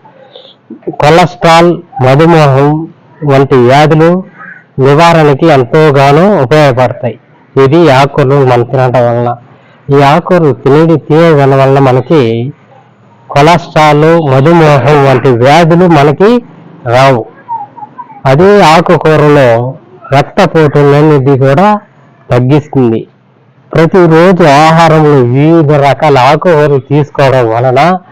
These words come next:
మన శరీరానికి మంచిదన్నమాట. ఇది వ్యాధి నిరోధక, వ్యాధి నిరోధక శక్తిని పెంచుతుంది ఈ ఆకుకూరలు మనం తినడం వలన.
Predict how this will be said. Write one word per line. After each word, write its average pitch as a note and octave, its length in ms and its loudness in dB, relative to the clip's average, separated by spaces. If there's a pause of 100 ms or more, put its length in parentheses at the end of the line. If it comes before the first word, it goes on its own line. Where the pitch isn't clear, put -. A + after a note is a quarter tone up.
(340)
మన D#3 260 0
శరీరానికి D3+ 1200 0 (220)
మంచిదన్నమాట. C3+ 680 0 (680)
ఇది C3+ 200 0
వ్యాధి D3+ 460 2
నిరోధక, C#3 500 0 (560)
వ్యాధి D#3+ 580 2
నిరోధక D#3 760 2
శక్తిని D3 640 -2 (680)
పెంచుతుంది C#3 480 0
ఈ A#2+ 180 -2
ఆకుకూరలు C#3+ 500 0
మనం B2+ 260 0
తినడం B2+ 480 0
వలన. A2+ 340 -4